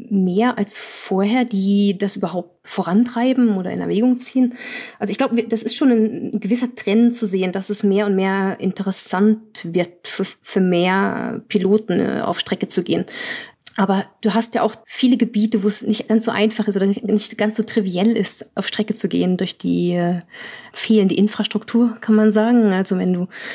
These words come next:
in, äh, manche Gegenden reinfliegst, dann weißt du nicht, ob du an dem Tag noch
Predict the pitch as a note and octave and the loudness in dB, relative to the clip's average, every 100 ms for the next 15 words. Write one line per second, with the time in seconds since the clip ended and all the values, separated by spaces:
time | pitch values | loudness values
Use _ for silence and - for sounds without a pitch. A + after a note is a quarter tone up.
0 | - - - F#3 F3+ F3 F3 F3+ F3 F3 | -14 -14 -4 -2 0 -2 -2 -2 -4 -4
1 | E3+ E3+ F3 F#3+ F#3 G3 F3+ E3+ F3+ F#3+ | -4 -4 -2 0 2 2 2 2 2 0
2 | G#3+ A3 - - - F#3 F#3 F#3 F3+ E3+ | 0 0 0 -6 -6 -2 0 2 0 0
3 | F3 G3 G#3 G#3 - - F#3+ F#3 F#3+ F#3+ | 0 2 2 0 -4 -2 0 0 -2 -6
4 | G3+ G3 F#3+ - - | -2 -2 -2 -10 -16